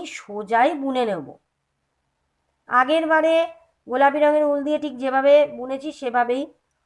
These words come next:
আহ, সেটাকে ফলো করে রানী কালারটা বুনেছিলাম। এখানেও ঠিক সেরকম তুতে কালারের উলটা দিয়ে যেভাবে বুনেছি রানী কালারের উলটা সেটাকে ফলো করে বুনে যাওয়া।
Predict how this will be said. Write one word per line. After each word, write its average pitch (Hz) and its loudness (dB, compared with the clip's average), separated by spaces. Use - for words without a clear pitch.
আহ, 226 2
সেটাকে 254 -6
ফলো 247 0
করে 262 -2
রানী 240 -2
কালারটা 247 -2
বুনেছিলাম। 285 0
এখানেও 247 0
ঠিক 302 -8
সেরকম 285 4
তুতে 302 -6
কালারের 339 4
উলটা 311 2
দিয়ে 302 0
যেভাবে 254 -2
বুনেছি 285 0
রানী 240 0
কালারের 247 -4
উলটা 226 -2
সেটাকে 233 -8
ফলো 208 -6
করে 240 0
বুনে 233 -6
যাওয়া। 160 -8